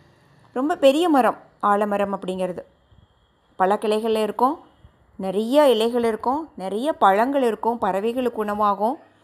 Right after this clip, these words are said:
அது மட்டும் இல்ல, அது மருத்துவ குணமுடைய மரமும் கூட, banyan tree அப்படிங்கிறது.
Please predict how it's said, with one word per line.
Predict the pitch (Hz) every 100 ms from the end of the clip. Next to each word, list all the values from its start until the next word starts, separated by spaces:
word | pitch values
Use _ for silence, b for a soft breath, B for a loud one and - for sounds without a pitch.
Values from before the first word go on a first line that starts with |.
| b _
அது | 240 285
மட்டும் | 302 294
இல்ல, | 262 247 262 349 - _ _ _ _
அது | 226 220
மருத்துவ | 220 254 269 330
குணமுடைய | 262 277 277 254 247 294 403 -
மரமும் | 220 220 214 214
கூட, | 214 190 185 - _ _ _ _ 180
banyan | 202 208 208 202 196
tree | 196 -
அப்படிங்கிறது. | 190 180 185 180 175